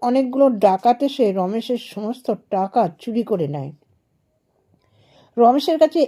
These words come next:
একটা টাকাও রইল না। সে খালি হাতে বাড়ি ফিরে এলো। তখন রমেশের স্ত্রী মাধুরী বলল, "আজ তোমাকে এত চিন্তিত লাগছে কেন? কী হয়েছে তোমার?"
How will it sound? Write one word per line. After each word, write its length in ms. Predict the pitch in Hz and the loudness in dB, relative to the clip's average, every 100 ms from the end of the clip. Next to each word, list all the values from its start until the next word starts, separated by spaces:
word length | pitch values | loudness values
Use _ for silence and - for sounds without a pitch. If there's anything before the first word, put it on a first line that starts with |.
| 277 | 2
একটা 360 | 226 226 - | 0 0 -4
টাকাও 520 | 262 254 202 196 254 285 | -2 0 -2 2 4 4
রইল 300 | 202 180 156 | 2 0 -2
না। 300 | 147 147 151 _ _ _ | -4 -8 -12 _ _ _
সে 220 | - 240 | 0 0
খালি 480 | 240 - 226 269 302 | 0 -6 -2 0 0
হাতে 260 | 277 277 | 0 -2
বাড়ি 360 | 190 185 175 208 | -2 -2 -2 -4
ফিরে 260 | - 190 | -8 -4
এলো। 360 | 180 160 170 170 - _ _ _ _ _ | -2 -4 -6 -12 -18 _ _ _ _ _
তখন 420 | 240 220 330 330 | 0 2 0 0
রমেশের 380 | 269 233 254 262 | 0 -2 -4 -6
স্ত্রী 440 | 254 - 294 240 139 _ _ _ | -6 -6 -4 -4 -6 _ _ _
মাধুরী 420 | 208 196 233 269 | -4 -2 -2 -2
বলল, 520 | 220 196 214 254 214 143 _ _ _ | -2 -4 0 2 0 -2 _ _ _
"আজ 280 | 214 233 - | -4 -4 -4
তোমাকে 280 | 302 294 285 | -4 -2 -2
এত 240 | 202 - | -2 -4
চিন্তিত 580 | 262 - 254 226 262 294 | -6 -4 -6 -4 -6 -4
লাগছে 400 | 269 185 190 180 | -2 -2 -2 -6
কেন? 260 | 175 160 | -8 -10
কী 320 | 147 _ 277 302 | -14 _ -2 2
হয়েছে 340 | 277 - 185 | 0 0 -6
তোমার?" 320 | 175 196 220 | -6 -6 -6